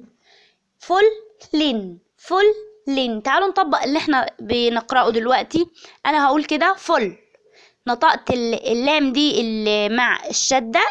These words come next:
فل، فل، نطقتها ساكنة، وبعد كده هنطقها بالتنوين بالكسر. التنوين بالكسر ده لوحده هيتنطق لام تنوين بالكسر لن، لن. طب لما احنا جمعنا التنوين بالكسر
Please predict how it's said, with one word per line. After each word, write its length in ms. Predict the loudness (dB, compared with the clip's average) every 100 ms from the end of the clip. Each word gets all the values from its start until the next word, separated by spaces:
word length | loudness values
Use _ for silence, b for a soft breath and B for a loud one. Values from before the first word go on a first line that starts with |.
| -4
فل، 460 | -2 2 2 0 -6 _ -20 _ _
فل، 380 | -4 0 0
نطقتها 520 | -2 -4 -4 -2 0 0
ساكنة، 440 | -2 -2 0 0
وبعد 320 | 2 0 0
كده 320 | -6 -2 -2 -4 B B
هنطقها 480 | -4 -2 2 2 2
بالتنوين 640 | -2 0 0 0 -2 -2
بالكسر. 420 | -2 -4 -4 -6
التنوين 360 | -8 -4 0 0
بالكسر 400 | 0 0 -2 -4
ده 160 | 0 0
لوحده 560 | 0 -2 -2 -4 -4 B B B -2
هيتنطق 640 | -2 0 -2 -2 -2 -4 b b b
لام 280 | 0 2 2
تنوين 560 | 0 -2 0 0 2 0
بالكسر 560 | -2 -2 0 0 -4 -10
لن، 420 | -2 0 2 -2 -10 _ _ -4
لن. 460 | 0 0 -2 -6 -12 _ B B B B B _
طب 120 | -10 -4
لما 220 | -2 -2
احنا 140 | 0
جمعنا 360 | 0 2 2 0
التنوين 400 | -2 -2 0 0
بالكسر 460 | 0 -2 -4 -4